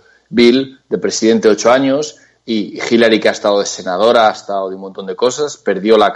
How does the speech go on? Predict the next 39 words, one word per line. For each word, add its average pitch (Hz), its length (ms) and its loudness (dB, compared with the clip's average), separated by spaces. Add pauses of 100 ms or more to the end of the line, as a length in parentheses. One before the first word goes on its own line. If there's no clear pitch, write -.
la 95 100 0
carrera 98 720 -2 (160)
por - 80 -10
la 98 100 -2
presidencia 101 640 -2
hace 92 160 -4
cuatro 104 280 2
años 123 360 0 (340)
y 104 140 -4
no 107 140 2
se 110 100 -6
lo 110 100 4
tomó 101 180 0
nada 101 200 2
bien, 139 360 2
igual 113 340 4
que 117 160 0
no 113 100 -2
se 113 100 -8
ha 107 40 -8
tomado 113 300 0
nada 110 200 2
bien, 113 480 -2 (240)
eh, 92 720 -6 (400)
seguramente 123 1000 2 (240)
en 123 140 -6
esa 120 140 -12
campa-, 143 380 0
en 131 80 -4
esa 139 140 -10
carrera 151 500 0
hubo 143 220 0
una, 131 560 2
una 135 200 -4
lucha 139 540 -4 (140)
directa 147 580 0
con 117 140 -4
Bernie 117 240 -2
Sanders 127 640 -4